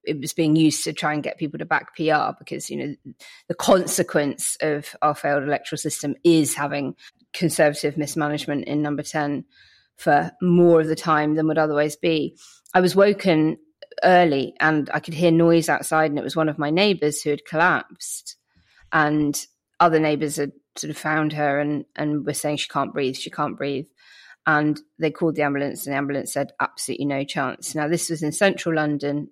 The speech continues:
zone one, at five A M on a Sunday morning, and we were being told, "Absolutely no chance of an ambulance." And I, I called them myself. I called nine nine nine. I said, "She's going to die if you don't come." And they said, "There is absolutely no way we can get an ambulance to you within the next hour."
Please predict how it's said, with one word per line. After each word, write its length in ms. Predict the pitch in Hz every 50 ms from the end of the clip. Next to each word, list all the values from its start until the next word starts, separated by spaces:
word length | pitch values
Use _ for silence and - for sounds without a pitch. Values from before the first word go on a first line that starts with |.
| - 156
zone 400 | 160 175 165 170 170 165 165 156
one, 380 | 143 139 135 135 139 131 - _ _ _ _ _ _ -
at 120 | - -
five 340 | - - 165 156 156 151 151
A 100 | 151 147
M 180 | 143 139 139 139
on 120 | 139 143
a 60 | 143 139
Sunday 420 | - - 143 143 147 147 143 147
morning, 500 | 147 147 143 143 143 131 110 147 160 165 _ _ _ _ _ _ -
and 120 | 156 151
we 80 | 147 143
were 100 | 147 147
being 220 | 156 143 139 143
told, 340 | - - 143 139 135 135 - _ -
"Absolutely 500 | 147 - - - - - 156 104 127 151
no 160 | 147 143 143
chance 340 | - - 147 131 - - -
of 60 | -
an 100 | 151 151
ambulance." 420 | 147 147 147 147 139 - - - -
And 140 | 143 160
I, 160 | 160 160 135 -
I 140 | - 147 156
called 300 | 147 - - 208 196 175
them 120 | 170 175 170
myself. 440 | 165 160 151 - 185 190 190 151
I 60 | 139 -
called 220 | - 175 170 160
nine 200 | 160 160 156 156
nine 160 | 147 147 151
nine. 180 | 160 165 165 160
I 40 | 151
said, 200 | - - 147 -
"She's 160 | - 170 -
going 240 | - 160 151 151 151
to 100 | - -
die 420 | 180 190 196 180 - - - - _ _ _ _ _ _ _ _ _ _ _ _
if 220 | - 156 151 - -
you 80 | 165
don't 220 | 147 151 147 127 -
come." 340 | - 196 165 - - 165 - _ _ _ _ _ _ _ _ _ _ _ -
And 120 | 156 156
they 100 | 156 151
said, 220 | - - 156 147
"There 120 | - 151 151
is 120 | 151 151 -
absolutely 600 | 151 - - - - - 170 160 151 - 143 151
no 140 | 151 147 143
way 180 | 147 143 135
we 100 | 120 143
can 160 | 135 - 175 147
get 160 | 151 135 -
an 80 | 151
ambulance 500 | 151 143 117 123 147 143 - - - -
to 80 | - 156
you 120 | 139 139
within 260 | 147 147 139 147 143 135
the 60 | 127
next 300 | 131 - - - - - -
hour." 360 | 131 135 123 117 101 - -